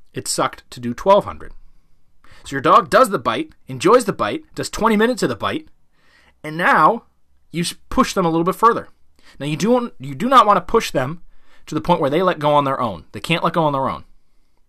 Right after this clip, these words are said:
They only let go when you tell them to let go. So they're on the bite, they're on the bite, twenty minutes, twenty minutes, keep going, keep going. And all of a sudden,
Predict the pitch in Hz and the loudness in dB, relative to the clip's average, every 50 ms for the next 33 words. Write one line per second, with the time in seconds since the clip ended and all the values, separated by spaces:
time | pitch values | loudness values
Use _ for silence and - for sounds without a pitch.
0 | _ _ - - 143 151 - 151 160 175 196 214 208 202 190 190 185 190 180 165 | _ _ -12 -8 -6 -4 -2 0 0 0 0 2 4 4 4 4 4 6 6 6
1 | 143 190 240 - - - - - - - - - - - - 110 113 123 147 160 | 6 4 0 -6 -14 -18 -18 -18 -20 -20 -20 -20 -20 -18 -14 -12 -8 -6 -6 -4
2 | - 190 185 175 151 135 - 120 107 92 87 - 82 76 - - - - - - | 0 2 2 2 0 -2 -4 -8 -8 -8 -10 -10 -14 -16 -16 -20 -20 -20 -20 -20
3 | - _ _ _ _ _ _ _ _ _ _ _ - - - - - - - 104 | -20 _ _ _ _ _ _ _ _ _ _ _ -20 -20 -20 -20 -20 -14 -10 -6
4 | 113 127 156 190 185 - 175 175 175 147 131 131 151 190 190 170 165 165 165 - | -4 -2 -2 0 2 4 4 4 2 0 -2 -2 -2 0 2 4 2 2 2 -2
5 | - 151 170 196 170 165 170 165 - - 165 196 175 160 165 170 160 - - 170 | -4 -2 -2 -2 -2 -2 -2 -4 -4 -4 -4 -4 -2 -2 -4 -4 -6 -8 -10 -10
6 | 202 - - 170 165 165 165 - - 226 - - 180 170 156 160 175 175 - - | -8 -4 -2 0 0 0 -2 -2 -6 -8 -4 0 2 4 4 4 2 0 -6 -14
7 | - - - - - - - - - - - - - - 117 156 180 196 - - | -20 -20 -20 -20 -20 -20 -20 -20 -20 -20 -20 -20 -12 -6 -4 -4 -2 0 2 4
8 | 247 233 196 202 233 | 6 6 4 2 -4